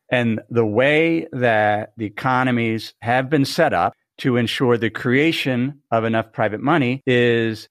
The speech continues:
governments essentially given the private banking system the responsibility for creating most of the money. And when I, I first realized this a number of years ago, it was really quite shocking. And it is controversial.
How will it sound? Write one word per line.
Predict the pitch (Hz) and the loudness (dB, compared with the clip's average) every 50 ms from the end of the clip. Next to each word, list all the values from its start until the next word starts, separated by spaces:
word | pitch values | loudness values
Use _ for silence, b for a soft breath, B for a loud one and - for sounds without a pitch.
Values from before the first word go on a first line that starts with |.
| 123 | -6
governments | 104 139 139 143 147 143 139 131 - 139 | -2 0 0 2 2 2 0 0 -2 -4
essentially | 120 - 151 147 139 - 127 120 | -6 -2 -2 -2 0 0 -2 -2
given | 107 139 131 120 135 131 117 120 123 - - | 0 0 0 2 2 0 -2 -4 -6 -6 -4
the | 113 117 | -4 -4
private | - - - 123 127 117 123 - - | -4 -2 -2 0 0 0 -2 -4 -2
banking | - 123 127 143 139 - 135 117 104 95 | 0 0 2 2 0 0 -2 -2 -2 -4
system | - - - 98 - - - 92 80 76 76 80 95 104 _ _ _ | -6 -6 -6 -6 -6 -6 -6 -6 -6 -6 -6 -8 -10 -12 _ _ _
the | - 120 | -2 0
responsibility | 107 113 107 - - - 110 107 - - 101 95 120 123 120 110 98 92 92 | 0 0 -2 -2 0 0 0 0 0 -4 -4 0 2 2 2 2 2 0 -2
for | - - - 98 | -2 -4 -6 -6
creating | - - - - 104 101 107 110 110 110 104 98 95 90 90 85 - | -6 -6 -6 -4 -2 0 2 2 2 2 2 0 0 -2 -4 -6 -4
most | 107 110 113 120 120 117 110 - - | -2 0 2 2 2 0 -2 -2 -4
of | 110 92 | -4 -2
the | 98 | -2
money. | 98 113 117 98 87 82 | 0 0 0 0 0 -2
And | 85 | -2
when | 98 113 | 0 0
I, | 127 139 147 151 156 - _ - | 0 0 0 -2 -4 -6 _ -6
I | - 131 143 | -4 -2 -2
first | 143 - - 196 190 175 - - | -2 -2 0 0 0 0 0 0
realized | 143 156 170 175 147 123 110 - | 2 2 4 4 2 0 0 0
this | 123 110 107 104 101 - - - - - | 0 0 2 0 0 -2 -6 -8 -4 -2
a | 113 | 0
number | 113 120 127 127 120 117 117 113 110 - - - | 2 2 2 2 2 2 2 2 0 -2 -2 -4
of | 107 101 | -4 0
years | 110 131 151 156 143 | 0 0 0 0 -2
ago, | 131 92 98 90 87 85 85 87 101 110 - | -2 -2 0 0 2 2 0 0 -2 -2 -2
it | 131 127 | -2 0
was | 135 135 123 110 | 2 0 0 2
really | 135 185 240 247 190 120 | 2 2 2 2 0 -4
quite | 104 - - - 139 135 131 131 | -6 -10 -8 -2 -2 -2 -2 -2
shocking. | - - - 113 147 190 - - - - _ _ _ _ _ _ _ _ - | -4 -2 0 0 0 -2 -6 -10 -18 -18 _ _ _ _ _ _ _ _ -2
And | 139 175 214 226 208 185 - | 0 0 0 0 -2 -4 -4
it | - 147 160 165 | -2 0 2 2
is | 190 233 254 - | 2 2 0 -2
controversial. | - 185 156 143 143 139 104 120 135 202 - - - 85 - - - - | -4 -2 -2 -2 -2 -4 -2 -2 -2 -2 -4 -6 -10 -10 -10 -12 -14 -18